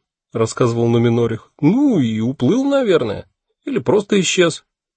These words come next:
Кроме меня это видели ещё несколько прохожих, но они совершенно точно не сновидцы, обычные горожане. Так что, конечно, ты не унюхал», согласился я.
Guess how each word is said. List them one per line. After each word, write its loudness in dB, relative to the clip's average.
Кроме 2
меня 4
это 0
видели -2
ещё 4
несколько 0
прохожих, -2
но -2
они -2
совершенно 0
точно 0
не -2
сновидцы, -2
обычные 0
горожане. 0
Так -6
что, -2
конечно, 2
ты 2
не 6
унюхал», 4
согласился -4
я. -6